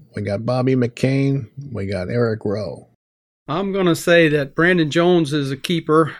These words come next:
Speaker 2: McCain and Rowe, uh, will be on the roster. The other guys, I think, are, they're fillers. You know, we're probably gonna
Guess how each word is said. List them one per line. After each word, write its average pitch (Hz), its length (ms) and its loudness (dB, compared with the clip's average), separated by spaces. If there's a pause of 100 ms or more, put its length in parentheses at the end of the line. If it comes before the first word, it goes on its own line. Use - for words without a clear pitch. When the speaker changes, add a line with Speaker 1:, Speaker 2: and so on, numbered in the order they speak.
Speaker 2:
McCain 170 840 2
and 147 380 0
Rowe, 156 500 8 (240)
uh, 143 640 -4
will 139 160 0
be 143 160 0
on 143 220 0
the 127 80 -2
roster. 139 540 -2
The 135 140 2
other 170 140 2
guys, 151 380 2
I 143 140 2
think, 139 360 -4
are, 131 380 -2 (680)
they're 190 140 4
fillers. 175 580 4 (180)
You 156 120 2
know, 156 100 4
we're 160 160 6
probably 165 380 2
gonna 151 340 2